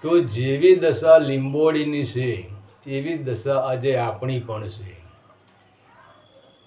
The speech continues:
એવી દશા મનુષ્યની છે. કેમ કે માની લો, એક મોટું વિરાટ લીમડાનું વૃક્ષ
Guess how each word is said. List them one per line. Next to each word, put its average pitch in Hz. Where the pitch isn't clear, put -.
એવી 170
દશા 165
મનુષ્યની 135
છે. 101
કેમ 160
કે 175
માની 139
લો, 113
એક 175
મોટું 139
વિરાટ 135
લીમડાનું 135
વૃક્ષ 120